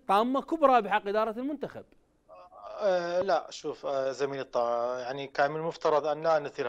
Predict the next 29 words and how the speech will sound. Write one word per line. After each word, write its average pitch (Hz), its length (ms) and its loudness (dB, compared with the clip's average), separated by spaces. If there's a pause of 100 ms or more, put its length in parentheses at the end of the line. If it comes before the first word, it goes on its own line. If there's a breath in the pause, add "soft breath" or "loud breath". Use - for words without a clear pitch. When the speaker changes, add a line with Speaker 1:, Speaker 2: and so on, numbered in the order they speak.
Speaker 2:
هذا 120 120 -4
الموضوع، 120 440 -6
ولكن، 190 460 0 (360 loud breath)
آه، 165 520 0
أكو 175 180 -8
دائمًا، 156 600 0
آه، 139 400 -6
أكو، 147 400 -2 (340 loud breath)
آه، 139 120 -2
خلل 156 380 2
بالكلام 135 500 -2
وبترجمة. 196 560 -4
يعني 147 380 -4
أنا 170 120 -4
أسألك 160 300 0
سؤال، 135 300 0
أنت 131 160 -8
تعرف 160 320 -2
اللغة 160 160 -4
الكردية 151 400 -6
يا 156 80 0
أخ - 100 -10
طه؟ 175 320 -8 (340)
زميل 143 320 -6
طه؟ 160 360 6
Speaker 1:
أنا 196 80 2
د-، 190 280 0
دزيت 208 420 4
الناس، 208 560 -2